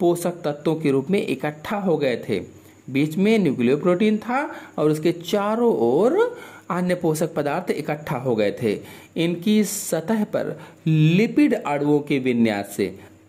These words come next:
आद्य कोशिका कला बनी और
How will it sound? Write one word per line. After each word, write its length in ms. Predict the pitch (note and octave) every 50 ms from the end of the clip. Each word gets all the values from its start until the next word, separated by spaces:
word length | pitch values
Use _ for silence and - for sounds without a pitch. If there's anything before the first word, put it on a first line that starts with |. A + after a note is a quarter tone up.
| _ -
आद्य 380 | B2 C#3+ D3+ D#3 D#3 D3 C#3+
कोशिका 520 | - - - A2+ A2 A2 - - - B2 A#2+
कला 340 | A#2 - - G2 F#2 G2 F#2
बनी 360 | F#2+ F#2+ F#2 F2+ F2+ F2+ F#2 - - - - - - -
और 460 | - A#2 A2+ G#2+ F#2+ E2+ - - -